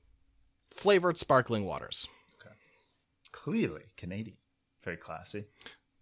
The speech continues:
Speaker 1: We used to get, they used to be much less classy. This is weird to
Speaker 2: Ah.
Speaker 1: look at these. Um, <laughs> that's not what I'm used to. I'm used to it looking more like, uh, somewhat like this. Um,
Speaker 2: Okay.
Speaker 1: but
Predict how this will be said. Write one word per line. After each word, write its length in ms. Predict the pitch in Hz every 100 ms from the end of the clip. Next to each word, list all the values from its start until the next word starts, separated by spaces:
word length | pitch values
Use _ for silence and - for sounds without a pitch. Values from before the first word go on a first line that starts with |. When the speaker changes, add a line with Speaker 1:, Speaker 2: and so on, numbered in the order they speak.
| _ _ -
Speaker 1:
We 100 | 233
used 160 | 262
to 60 | 143
get, 240 | 135 113
they 220 | - 139 135
used 300 | 113 110 -
to 40 |
be 80 | 95
much 180 | 87 -
less 140 | 90
classy. 340 | - 64 - 67
This 180 | 85 85
is 180 | -
weird 240 | - 73 73
to 60 | -
Speaker 2:
Ah. 40 | 73
Speaker 1:
look 140 | 76
at 80 | -
these. 300 | 62 - - - - -
Um, 360 | 92 165 - 147
<laughs> 100 | 151
that's 300 | 104 92 -
not 160 | 110 85
what 80 | 98
I'm 100 | 82
used 200 | 82 -
to. 140 | 90
I'm 120 | 92 92
used 200 | 92 -
to 120 | 104
it 80 | 95
looking 320 | 92 - 90
more 240 | 90 87 87
like, 460 | 82 73 67 - 65
uh, 360 | 57 57 53 - _ _ _ _ _ _ _ _ _ _ _ _ _ _ _ _ _ _ _ _ _ _ _ _ _ -
somewhat 320 | - 104 78
like 200 | 78 -
this. 360 | - - - - - _ _ _ _ - - - - _ -
Um, 420 | 147 131 123 117
Speaker 2:
Okay. 100 | 101 - _ _ _ _ _ _ _ _ _ _ -
Speaker 1:
but 300 | 135 110